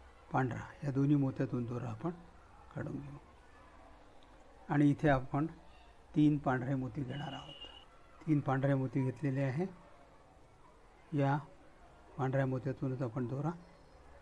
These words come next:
काढून घेणार आहोत. त्यानंतर या पुढच्या पांढऱ्या मोत्यातूनही आपण दोरा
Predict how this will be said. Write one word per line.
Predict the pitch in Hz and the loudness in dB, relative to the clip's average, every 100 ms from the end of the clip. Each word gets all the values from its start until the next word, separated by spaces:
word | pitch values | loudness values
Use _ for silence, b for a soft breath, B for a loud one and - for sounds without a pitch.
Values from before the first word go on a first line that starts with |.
| - - - | -20 -20 -4
काढून | 139 127 117 | 0 0 -2
घेणार | 113 117 135 | -4 -6 -8
आहोत. | - - - - - - - - - - - - - - - - - - - - | -14 -20 -20 -20 -20 -20 -20 -20 -20 -20 -20 -20 -20 -20 -20 -20 -20 -20 -20 -4
त्यानंतर | 151 147 143 139 135 135 127 | 2 2 2 2 0 0 -2
या | 131 131 143 - - - - - - - - - | 0 0 -2 -8 -18 -20 -20 -20 -20 -20 -12 -6
पुढच्या | 135 - | -2 0
पांढऱ्या | 139 131 127 131 | 2 0 0 -2
मोत्यातूनही | 127 131 131 139 131 | -2 -4 -2 -2 -2
आपण | 127 - 117 | -4 -4 -4
दोरा | 135 | -4